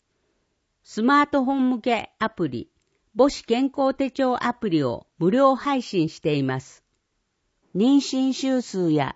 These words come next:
月齢に応じた情報などを定期的に受け取ることができます。利用方法、スマートフォンやタブレットのアプリストアからダウンロードし、見晴らしを選択。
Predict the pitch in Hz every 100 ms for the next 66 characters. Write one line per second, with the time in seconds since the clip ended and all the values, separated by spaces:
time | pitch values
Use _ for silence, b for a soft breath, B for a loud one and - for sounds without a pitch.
0 | _ - 175 - 262 254 254 247 233 233
1 | 220 214 196 208 240 254 254 247 233 214
2 | 175 143 127 b b b - 247 269 -
3 | 247 240 226 208 - 165 254 247 269 214
4 | 190 185 147 127 123 139 120 120 - _
5 | _ _ _ _ _ _ - 196 262 269
6 | 254 262 226 185 139 123 - _ _ _
7 | _ - - 214 262 277 269 247 208 180
8 | 143 117 - _ 254 269 262 208 - -
9 | 143 120 - _ - - 262 269 254 -
10 | 262 220 175 - 131 104 - _ 151 190
11 | 233 262 247 226 185 151 - 139 - _
12 | _ _ 170 208 269 285 269 196 147 -
13 | 135 135 127 123 - 104